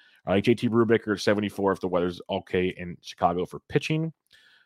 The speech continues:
Uh, cheaper place, Syndergaard's not bad at seven K. I like Keegan Thompson again if the weather's good in Wrigley at sixty-eight. Um,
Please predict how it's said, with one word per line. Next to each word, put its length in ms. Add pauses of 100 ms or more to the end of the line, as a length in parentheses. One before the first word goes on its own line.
(100)
Uh, 240
cheaper 320
place, 280
Syndergaard's 480
not 180
bad 180
at 80
seven 260
K. 160
I 40
like 160
Keegan 260
Thompson 340
again 200
if 80
the 60
weather's 280
good 180
in 140
Wrigley 240
at 100
sixty-eight. 720 (580)
Um, 360